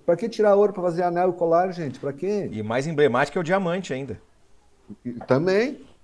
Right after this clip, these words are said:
Speaker 2: <laughs>
Speaker 1: Diamante é, inclusive, é mais perigoso, porque é diamante. Mas deixa pra lá, isso é outra coisa.
Speaker 2: Isso. E eu, como
Speaker 1: Então,
Speaker 2: geo-,
Speaker 1: nós estamos
Speaker 2: eu, eu, como geólogo, não gosto nem de debater esse assunto, porque eu já fui tão rechaçado na geologia que eu não quero mais nada.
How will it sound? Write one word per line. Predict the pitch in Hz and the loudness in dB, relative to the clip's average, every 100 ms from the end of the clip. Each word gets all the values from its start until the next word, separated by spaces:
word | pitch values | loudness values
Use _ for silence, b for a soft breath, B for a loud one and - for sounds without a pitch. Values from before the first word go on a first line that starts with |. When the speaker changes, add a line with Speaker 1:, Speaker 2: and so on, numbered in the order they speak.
| - | -16
Speaker 2:
<laughs> | 143 147 131 127 143 - 147 | -12 -10 -8 -10 -10 -10 -6
Speaker 1:
Diamante | 113 135 143 160 185 | 0 2 4 4 4
é, | |
inclusive, | 170 160 135 156 | 4 0 0 0
é | 170 | 2
mais | 170 175 | 2 2
perigoso, | 170 185 156 147 127 - | 0 2 4 4 2 -6
porque | - 95 | -8 -8
é | |
diamante. | 87 87 120 131 104 104 - - | -6 -6 -6 -6 -8 -8 -12 -12
Mas | 95 85 | -12 -6
deixa | 120 - | -8 -6
pra | 110 | -6
lá, | 92 | -6
isso | - | -6
é | 107 | -6
outra | 110 123 | -6 -8
coisa. | - 90 - | -10 -10 -10
Speaker 2:
Isso. | 110 113 123 120 - 101 | -10 -4 -2 -2 -4 -4
E | 110 | -2
eu, | |
como | 135 165 165 | 0 2 6
Speaker 1:
Então, | 185 | 8
Speaker 2:
geo-, | 180 | 8
Speaker 1:
nós | - | 8
estamos | 180 143 | 6 4
Speaker 2:
eu, | - | 2
eu, | 131 | -4
como | 160 151 | -2 2
geólogo, | 147 165 170 | 4 4 4
não | 151 | 4
gosto | 160 165 | 2 2
nem | 170 | 0
de | 170 | 2
debater | 185 151 156 | 6 6 4
esse | 170 170 | 0 0
assunto, | 143 175 - | -2 -4 -8
porque | 147 | -2
eu | |
já | 143 | -2
fui | - 165 | -2 -4
tão | 175 | 0
rechaçado | 277 190 156 131 147 165 | 0 2 2 2 2 2
na | 151 | 0
geologia | 135 139 120 143 | 0 2 2 0
que | |
eu | 160 | -2
não | 160 | -4
quero | 165 190 | -2 -2
mais | 226 254 | -2 -2
nada. | 247 156 | -2 -2